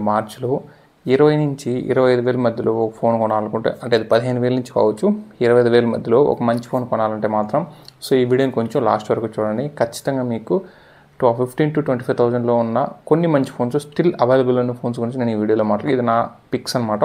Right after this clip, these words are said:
ఒకవేళ నేను కొనాలనుకున్నా కూడా వీటిలో ఏదో ఒకటి అయితే కొనుక్కుంటా అనమాట. వీడియో last వరకు miss అవ్వకుండా చూడడానికి try చేయండి. And డిస్క్రిప్షన్లో Telegram ఛానల్ లింక్ కానీ, ఈ బెస్ట్ మొబైల్స్ లింక్స్ కానీ కింద పేస్ట్ చేసి ఉంటాను, అక్కడ నుంచి చెక్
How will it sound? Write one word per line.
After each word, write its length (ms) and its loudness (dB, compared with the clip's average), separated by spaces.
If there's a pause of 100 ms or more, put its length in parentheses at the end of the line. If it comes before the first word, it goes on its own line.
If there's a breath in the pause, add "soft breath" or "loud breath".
(100)
ఒకవేళ 260 4
నేను 180 -2
కొనాలనుకున్నా 540 2
కూడా 120 6 (520 loud breath)
వీటిలో 320 2
ఏదో 140 6
ఒకటి 160 2
అయితే 140 0 (140)
కొనుక్కుంటా 400 -4
అనమాట. 200 -2 (180)
వీడియో 240 6
last 180 0
వరకు 220 -2
miss 120 -14
అవ్వకుండా 240 0
చూడడానికి 300 0
try 160 6
చేయండి. 220 2 (540 loud breath)
And 180 2
డిస్క్రిప్షన్లో 480 2
Telegram 320 4
ఛానల్ 200 4
లింక్ 180 0
కానీ, 180 2 (220)
ఈ 20 2 (160)
బెస్ట్ 240 0
మొబైల్స్ 300 2
లింక్స్ 220 -4
కానీ 180 0
కింద 160 2 (180)
పేస్ట్ 220 2
చేసి 180 0
ఉంటాను, 200 -2 (300)
అక్కడ 160 0
నుంచి 140 0
చెక్ 100 0